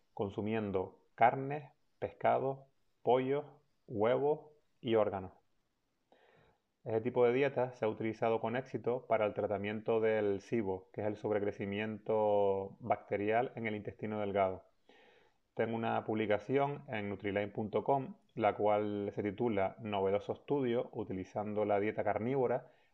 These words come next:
para el tratamiento del sibo, y no-, nos habla de un pequeño estudio que se ha hecho en,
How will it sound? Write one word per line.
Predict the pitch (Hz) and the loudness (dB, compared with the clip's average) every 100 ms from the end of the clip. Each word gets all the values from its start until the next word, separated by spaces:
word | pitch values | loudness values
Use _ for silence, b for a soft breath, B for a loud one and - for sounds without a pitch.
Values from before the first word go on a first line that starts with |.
| b | b
para | - 104 | 0 0
el | 104 | 2
tratamiento | 107 101 101 104 110 | 0 0 -2 -2 0
del | 107 | -2
sibo, | - 143 131 120 - _ _ b b b b b - | 0 0 0 -2 -6 _ _ b b b b b -4
y | 120 | -2
no-, | 113 113 110 107 | 2 2 2 2
nos | 107 110 | 0 4
habla | 117 117 117 | 4 4 2
de | |
un | 117 117 | 2 0
pequeño | 117 113 120 120 117 117 117 | 0 2 2 2 0 0 0
estudio | 113 - - 151 120 123 | 0 -2 -2 -2 2 2
que | 110 | 0
se | 104 107 | 0 0
ha | 104 | 0
hecho | 101 110 104 | -2 -4 -4
en, | 104 101 98 98 92 92 95 | -4 -6 -8 -8 -10 -10 -12